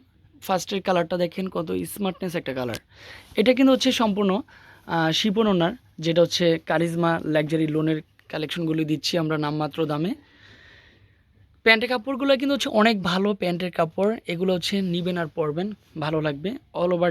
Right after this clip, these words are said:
ডিজিটাল প্রিন্টের একটা দোপাট্টা চলে আসবে, স্মার্টনেস একটা ড্রেস। যে যেখান থেকে দেখতেছেন একটা করে কমেন্ট করে জানাবেন, এত সুন্দর ড্রেসগুলি যাতে হারিয়ে না যায় তার জন্য ভিডিওটা শেয়ার করতে হবে।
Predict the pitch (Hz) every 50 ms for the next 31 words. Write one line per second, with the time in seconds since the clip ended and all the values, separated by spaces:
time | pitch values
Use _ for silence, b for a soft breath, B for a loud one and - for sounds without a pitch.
0 | 160 160 165 165 165 160 180 170 165 - 175 170 170 160 160 - - 156 151 156
1 | 151 - 165 160 147 160 147 - 160 156 151 151 143 147 175 240 311 - _ _
2 | _ _ b b b b b b b b b b b b b b 190 180 - -
3 | 202 185 170 170 196 180 165 180 165 170 160 143 151 156 175 220 - - - _
4 | b b b b b b b b b 180 220 240 226 226 - 240 240 247 262 240
5 | 269 208 220 190 - - 202 - 247 240 233 185 - 208 185 196 202 190 - -
6 | 180 170 180 185 175 - 190 180 170 143 151 139 131 120 117 107 98 _ - 180
7 | 180 - 233 208 - - 233 220 220 196 170 180 175 165 165 170 160 165 202 262
8 | - b b b b b b b b b b 196 170 160 160 160 170 165 147 156
9 | 160 165 175 175 165 156 151 143 156 165 202 254 - - - 147 151 151 160 160
10 | 160 165 156 147 160 151 170 170 170 220 220 - - - 160 135 127 - 127 127
11 | - - 120 120 113 127